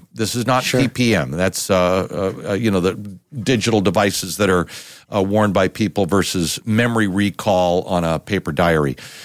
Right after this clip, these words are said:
Speaker 1: And the ratings, I think Roy got a hold of 'em, and it was just explosive.
Speaker 2: Right.
Speaker 1: And so we knew we were onto something. And after those ratings came out that year, it was gonna be every year.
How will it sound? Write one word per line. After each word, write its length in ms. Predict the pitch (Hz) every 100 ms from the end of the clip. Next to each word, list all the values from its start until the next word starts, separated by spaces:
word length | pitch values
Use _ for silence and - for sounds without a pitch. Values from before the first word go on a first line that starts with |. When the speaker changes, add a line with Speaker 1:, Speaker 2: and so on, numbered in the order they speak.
| - -
Speaker 1:
And 540 | 120 110 107 104 95 -
the 140 | 117 104
ratings, 580 | 117 123 113 87 80
I 80 | 110
think 220 | 113 156 107
Roy 300 | 104 110 98
got 180 | 85
a 60 | 80
hold 280 | 73 90 80
of 140 | 76
'em, 160 | 67 55 -
and 220 | 101 92
it 100 | 98
was 200 | 110 87
just 260 | - 104 -
explosive. 880 | - - - - 98 95 87 -
Speaker 2:
Right. 260 | 92 90 85 -
Speaker 1:
And 100 | 113
so 180 | - 139
we 220 | 117 139
knew 480 | 123 107 117 139 127
we 160 | 101 90
were 220 | 82 82
onto 220 | 85 80
something. 580 | 80 104 98 - 82 82
And 160 | 110 101
after 380 | 123 135 -
those 240 | 107 104 -
ratings 320 | 95 90 85
came 240 | - 95
out 180 | 87 82
that 160 | 95 85
year, 320 | 92 85 80 - - - -
it 120 | 123
was 200 | 113 98
gonna 180 | 110 92
be 260 | 90 90
every 280 | 85 78 78
year. 400 | 71 82 69 -